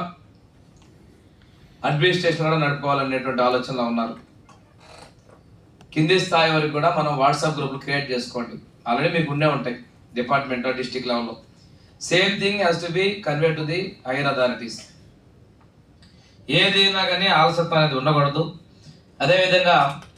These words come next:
మనకి ప్రెస్టీజియస్ స్కీమ్స్ ఉన్నటువంటి అంబేద్కర్ విదేశీ విద్యా పథకం లాంటి పథకాలను కూడా తిరిగి పూర్తి స్థాయిలో పాత పద్ధతిలో ప్ర-, మనం పునరుద్ధరిస్తా ఉన్నాం. చే-, కొన్ని చోట్ల క్యాస్ట్ ఇష్యూస్ ఉన్నాయి. క్యాస్ట్ మనం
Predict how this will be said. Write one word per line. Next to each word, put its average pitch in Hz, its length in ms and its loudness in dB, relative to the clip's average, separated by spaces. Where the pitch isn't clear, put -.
మనకి 156 200 0
ప్రెస్టీజియస్ 160 540 2
స్కీమ్స్ 156 300 -2
ఉన్నటువంటి 147 320 0
అంబేద్కర్ 147 420 -2
విదేశీ 147 300 -2
విద్యా 127 300 -2
పథకం 127 280 -4
లాంటి 120 200 -2
పథకాలను 123 340 -2
కూడా 127 140 2
తిరిగి 165 300 2
పూర్తి 175 380 2
స్థాయిలో 151 340 4
పాత 143 160 2
పద్ధతిలో 135 340 -2
ప్ర-, 131 280 0
మనం 127 200 0
పునరుద్ధరిస్తా 123 560 -4
ఉన్నాం. 113 160 -10
చే-, 160 220 4
కొన్ని 170 260 4
చోట్ల 175 200 2
క్యాస్ట్ - 360 0
ఇష్యూస్ 151 320 -6
ఉన్నాయి. 127 200 -6
క్యాస్ట్ 175 320 0
మనం 143 160 0